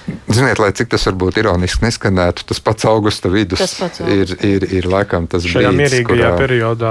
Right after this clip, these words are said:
Speaker 1: kurā,
Speaker 3: būtu
Speaker 1: kurā
Speaker 3: jātiek
Speaker 1: jātiek skaidrībā,
Speaker 3: galā.
Speaker 1: jā.
Speaker 3: Mhm. Un, eh, tad, eh, eh, mā-, gribētu vēl tādu noslēgumā varbūt, nu, vispārīgāku jautājumu. Vai prezidenta darbā ir, eh, svarīgi, lai jūs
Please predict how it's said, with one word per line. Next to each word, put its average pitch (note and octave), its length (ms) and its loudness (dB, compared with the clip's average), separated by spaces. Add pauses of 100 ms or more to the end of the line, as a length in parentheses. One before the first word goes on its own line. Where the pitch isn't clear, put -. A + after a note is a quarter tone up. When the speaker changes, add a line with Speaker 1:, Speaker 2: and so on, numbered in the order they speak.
(100)
Speaker 1:
kurā, F#2 160 2
Speaker 3:
būtu F2+ 100 -2
Speaker 1:
kurā F#2+ 140 2
Speaker 3:
jātiek F#2 300 -2
Speaker 1:
jātiek - 20 -8
skaidrībā, E2 380 -6
Speaker 3:
galā. - 100 -8
Speaker 1:
jā. - 300 -8
Speaker 3:
Mhm. G#2+ 260 -6 (640)
Un, B2 240 2
eh, A#2+ 920 -2
tad, B2+ 220 -2
eh, - 1080 -6
eh, A#2+ 180 -2 (540)
mā-, C#3+ 400 2
gribētu C#3+ 480 0
vēl C3+ 160 0
tādu B2+ 320 0
noslēgumā A#2 560 0
varbūt, B2 320 -4
nu, B2+ 400 -2
vispārīgāku B2+ 560 0
jautājumu. C3+ 560 2 (400)
Vai D3+ 240 4
prezidenta C3+ 720 0
darbā B2 840 0
ir, C#3+ 200 0
eh, B2+ 220 0
svarīgi, B2 960 -2
lai G2+ 240 0
jūs A#2 320 0